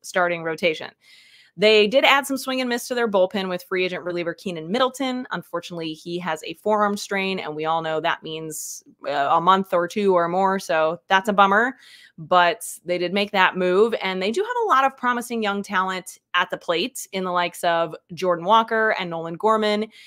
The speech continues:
and defensively with Mason Wynn at shortstop. They prioritized adding veteran leadership vibes with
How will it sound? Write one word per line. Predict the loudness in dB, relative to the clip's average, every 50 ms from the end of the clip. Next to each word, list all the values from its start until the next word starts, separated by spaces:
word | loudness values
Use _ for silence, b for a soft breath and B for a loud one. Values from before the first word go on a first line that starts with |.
| B B B B
and | -6 -4 -4
defensively | -4 -4 -4 -4 -4 -4 -2 0 0 0
with | 0 -2 -4
Mason | -6 -8 -8 -8 -8 -4 0
Wynn | 0 2 2 0 0
at | -2 -4 -6 -6
shortstop. | -4 -4 -4 -4 -4 -4 -2 0 0 0 0 -4 _ b b b b b b b b b
They | 0 2 4 6 6 4 4 0 -4 -8 -8
prioritized | -4 0 0 0 2 0 0 -2 -2 -4 -4 -2 -2 -2 -2 -4 -6 -2 0
adding | 0 2 2 2 0 0 -2 -4 -6 -6
veteran | -4 -2 -2 0 0 0 -2 -2 -2 -2
leadership | 0 2 2 0 2 0 0 0 -2 -2 -6 -14
vibes | -6 -2 0 0 2 2 0 -2 -4 -6 -6
with | -4 -2 -2 -2 -2 -4